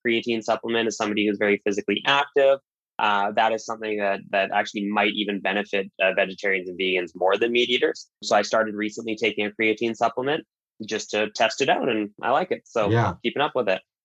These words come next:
Speaker 1: There's also, um, an iodine supplement that I, basically, you can get iodine from iodized salt. You can get it from sea vegetables like nori, dulse, wakame, sea lettuce.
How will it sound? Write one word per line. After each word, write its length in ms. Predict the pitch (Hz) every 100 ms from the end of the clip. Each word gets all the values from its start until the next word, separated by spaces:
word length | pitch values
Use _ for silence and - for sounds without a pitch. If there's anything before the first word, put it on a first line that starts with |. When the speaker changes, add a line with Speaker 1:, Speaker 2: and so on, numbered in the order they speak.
| _
Speaker 1:
There's 460 | 123 131 123 123 113
also, 640 | 120 120 123 - 120 117
um, 260 | 113 107 110
an 80 | 113
iodine 460 | 113 120 127 123
supplement 520 | 123 120 123 120 120 117
that 200 | 107 107 _ _ _ _
I, 260 | 113 117 117 - -
basically, 340 | 147 208 240 220
you 220 | - 160
can 120 | 185
get 160 | 170 214
iodine 500 | 120 117 120 131 143 135
from 220 | 123 113
iodized 520 | 110 104 110 110 107
salt. 340 | - 165 190 - - _
You 100 | 120
can 60 | 117
get 120 | 117
it 80 | 110
from 160 | 110
sea 200 | 101 -
vegetables 580 | 127 123 117 120 120 107
like 140 | 101 98
nori, 420 | 104 110 110 104
dulse, 320 | 101 110 -
wakame, 540 | 104 - 107 107 107 107
sea 180 | - 107
lettuce. 400 | 107 107 110